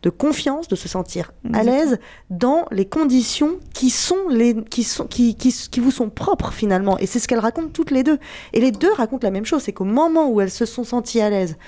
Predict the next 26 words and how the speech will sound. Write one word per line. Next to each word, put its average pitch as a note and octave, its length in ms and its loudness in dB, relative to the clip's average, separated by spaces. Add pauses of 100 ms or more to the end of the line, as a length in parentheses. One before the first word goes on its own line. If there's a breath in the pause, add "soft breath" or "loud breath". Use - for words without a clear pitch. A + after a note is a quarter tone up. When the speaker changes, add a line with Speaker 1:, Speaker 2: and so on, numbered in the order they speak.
(240 loud breath)
Speaker 1:
il - 40 -10
y G3 60 4
a F3 40 2
un E3+ 120 -2
lâcher-prise A#3+ 760 0
beaucoup D#4 320 0
plus B3+ 160 2
important G#3 380 0
que F#3+ 60 -2
d'ordinaire, F3 600 -2 (680 loud breath)
et D#4 200 2 (300)
la G#3 60 -2
découverte G#3 480 0
d'un G#3 100 -2
plaisir F3+ 600 -4 (340 soft breath)
vraiment A3+ 400 4
nouveau, G#3 560 0
et G3 80 4
les G3 160 4
deux A3+ 240 2
disent F3+ 320 -8
également F3 340 0
la D3+ 120 -2
même D3+ 100 -8
chose, B3+ 460 -2
de G#3 240 4